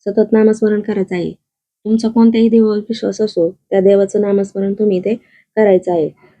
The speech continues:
आता मी इथं श्री स्वामी समर्थ या मंत्राचा जप करत अभिषेक घालत आहे. सर्व देवांना पंचामृताने अभिषेक झाल्यानंतर मी आता इथे स्वामींना फक्त पाण्याचा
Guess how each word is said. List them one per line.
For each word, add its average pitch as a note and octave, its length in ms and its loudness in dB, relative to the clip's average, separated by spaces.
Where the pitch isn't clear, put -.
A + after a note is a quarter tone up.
आता F#3 240 -2
मी G#3+ 180 4
इथं G#3+ 240 2
श्री A3 200 0
स्वामी G#3+ 280 0
समर्थ G#3+ 320 -4
या F#3 200 -4
मंत्राचा G3+ 460 -8
जप G3+ 140 -8
करत G#3 200 -4
अभिषेक G#3+ 400 0
घालत G#3+ 300 2
आहे. E3 200 0
सर्व A3 180 2
देवांना A3 400 2
पंचामृताने A3 800 0
अभिषेक G3 300 -6
झाल्यानंतर G3+ 600 -2
मी G#3+ 160 2
आता G3+ 220 -2
इथे G3 320 0
स्वामींना G#3 520 2
फक्त G#3+ 500 -8
पाण्याचा G#3 680 0